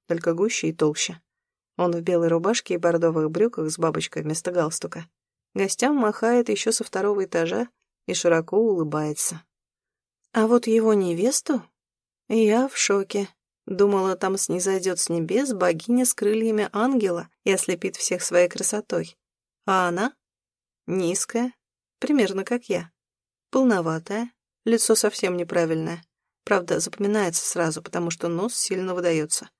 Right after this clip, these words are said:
Глаза огромные, а губы, в противовес всему, очень тонкие. Еще накрашена так вульгарно. С ее-то пропорциями надо выбирать цвета поскромнее.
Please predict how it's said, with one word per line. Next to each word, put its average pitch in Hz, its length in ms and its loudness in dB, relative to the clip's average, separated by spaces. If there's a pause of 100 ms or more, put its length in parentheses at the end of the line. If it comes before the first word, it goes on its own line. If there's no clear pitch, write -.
(180)
Глаза 202 520 6
огромные, 175 600 -2 (360)
а 185 140 0
губы, 247 360 0
в - 40 -8
противовес 240 580 4
всему, 214 440 -2
очень 202 400 -2
тонкие. 160 600 -6 (320)
Еще 190 240 -2
накрашена 190 560 0
так 165 200 -8
вульгарно. 170 560 -2 (380)
С - 140 -2
ее-то 185 320 0
пропорциями 196 640 -4
надо 185 260 -2
выбирать 226 380 0
цвета 214 320 0
поскромнее. 180 800 -2